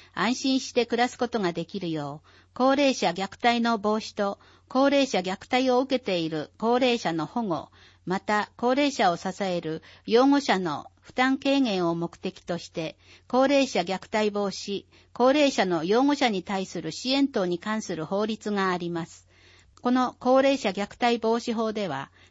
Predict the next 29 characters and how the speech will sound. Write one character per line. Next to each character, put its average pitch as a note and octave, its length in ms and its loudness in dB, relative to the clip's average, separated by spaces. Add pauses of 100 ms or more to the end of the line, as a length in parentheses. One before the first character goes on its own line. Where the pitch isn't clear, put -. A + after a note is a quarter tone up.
(100)
虐 - 280 -4
待 C4 120 2
が C4 160 2
疑 B3 300 0
わ B3+ 140 2
し A#3+ 200 -4
い A3+ 40 0
場 G3+ 200 0
合 G3+ 140 0
に G3 280 -6
通 C4+ 260 -2
報 C#4 160 4
す C#4 140 -6
る C4 80 -4
こ C4 120 -2
と A3+ 140 -4
が D#3+ 220 -4 (260)
国 B3+ 400 0
民 B3 60 0
の A#3 160 0
責 A#3 220 -4
務 A#3 180 0
と F3+ 140 -4
さ F3 140 -4
れ E3 100 -6
て D#3+ 160 -8
い D#3 80 -2
ま D3+ 180 -6
す。 - 280 -20